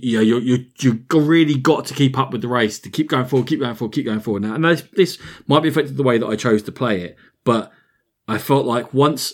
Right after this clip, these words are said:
someone had got an edge on you, that's it, they've got the edge. And they're gonna keep on going, and e-, even if you then catch up and start going at the same rate, you'll never get ahead of them. You'll never get going quicker than them. And, I mean, I came last, and I, I,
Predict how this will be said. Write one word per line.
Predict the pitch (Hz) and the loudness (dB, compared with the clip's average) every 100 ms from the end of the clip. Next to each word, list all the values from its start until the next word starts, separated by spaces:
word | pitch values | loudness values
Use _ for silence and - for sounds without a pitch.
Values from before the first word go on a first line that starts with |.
| - | -12
someone | - 156 147 | -4 -2 0
had | 139 | 0
got | 131 127 | -2 -2
an | 139 | -2
edge | 151 | -2
on | 156 156 | -2 -2
you, | 170 175 _ _ _ _ - | -2 -2 _ _ _ _ -8
that's | 110 - | -6 -4
it, | 107 | -6
they've | 101 | -6
got | - 123 | -8 -6
the | 101 | -6
edge. | 92 - - _ _ _ _ _ | -8 -12 -20 _ _ _ _ _
And | 104 117 | 2 4
they're | 127 | 4
gonna | 131 123 | 2 0
keep | 135 135 | 0 -2
on | 127 | -2
going, | 113 117 110 107 | 0 2 2 2
and | 101 - - _ - | -2 -6 -20 _ -14
e-, | - 143 | -10 -2
even | 139 156 156 | 2 2 2
if | 160 180 | -2 -2
you | |
then | 165 151 | 0 0
catch | 156 143 | 0 -4
up | 143 | -4
and | 131 | -4
start | 151 131 | -4 0
going | 135 | -2
at | 131 | -2
the | |
same | - 151 143 | -2 0 0
rate, | 143 185 208 _ - | 0 -2 -4 _ -10
you'll | 117 | -4
never | 123 131 143 135 131 | 0 2 2 2 0
get | 127 117 | 0 -2
ahead | 110 104 | -4 -6
of | |
them. | 95 101 | -6 -6
You'll | 110 | -4
never | 123 135 131 131 127 - _ _ _ - | 0 0 0 0 -2 -8 _ _ _ -4
get | 151 139 127 | 0 0 -2
going | 135 131 123 113 | 0 2 2 0
quicker | 131 127 117 | -2 0 -2
than | 104 107 | -2 -2
them. | 101 92 98 - - _ | -4 -6 -12 -20 -20 _
And, | 110 107 110 104 104 - _ _ _ | -6 -2 0 0 -4 -8 _ _ _
I | 131 | 0
mean, | 147 | 2
I | 175 | 2
came | 190 131 120 | 2 0 2
last, | 113 104 - | 0 0 -2
and | 117 | -4
I, | 117 135 135 | -2 -4 -4
I, | 131 131 | -4 -6